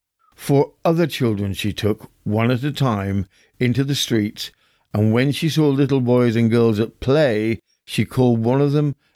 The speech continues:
and said, "Oh, I am so tired. Here, hold my baby, and here is sixpence for you to go to the sweet shop and get something nice." While the children went into the shop,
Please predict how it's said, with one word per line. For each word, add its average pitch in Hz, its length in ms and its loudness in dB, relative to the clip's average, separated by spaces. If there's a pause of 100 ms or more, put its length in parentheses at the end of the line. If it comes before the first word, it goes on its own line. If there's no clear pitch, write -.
(220)
and 117 180 -2
said, 131 280 -2 (260)
"Oh, 117 280 0 (380)
I 131 120 0
am 139 120 -2
so 147 260 0
tired. 117 640 0 (240)
Here, 110 400 -2 (340)
hold 139 380 2
my 147 160 0
baby, 117 540 0 (200)
and 104 160 0
here 147 200 2
is 175 120 0
sixpence - 600 -6
for - 160 -2
you 120 180 4
to 117 80 -2
go 120 260 0
to 139 120 -6
the 165 100 -6
sweet 143 360 -2
shop - 540 -4 (400)
and 110 220 0
get 127 220 -2
something 131 500 0
nice." 92 480 -6 (480)
While 113 440 -2
the 151 80 2
children 135 520 0
went 127 240 0
into 117 180 0
the 107 120 0
shop, 120 460 0